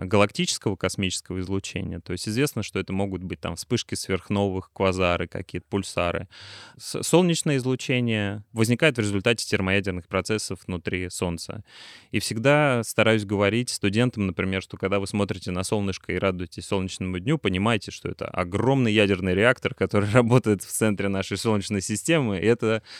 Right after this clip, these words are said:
штука достаточно опасная, если мы вылетаем за пределы на-, нашей матушки Земли. Соответственно, сумма всех этих источников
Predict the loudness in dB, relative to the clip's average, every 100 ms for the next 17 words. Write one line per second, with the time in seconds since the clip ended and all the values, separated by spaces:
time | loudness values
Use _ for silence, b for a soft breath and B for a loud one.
0 | B -4 0 2 2 2 4 2 2 0
1 | 4 4 4 2 -2 -2 -4 -4 -4 -2
2 | -4 -4 -4 -2 -2 -2 -4 -8 -8 -4
3 | -2 -2 -6 -8 _ -4 -4 -2 -2 -2
4 | -4 -8 -2 0 0 -4 -12 B B B
5 | B B 0 2 4 0 4 4 4 2
6 | -2 -10 -4 4 4 4 2 0 -2 -6
7 | -6 -6 -2 -2 -2 -4 -6 -8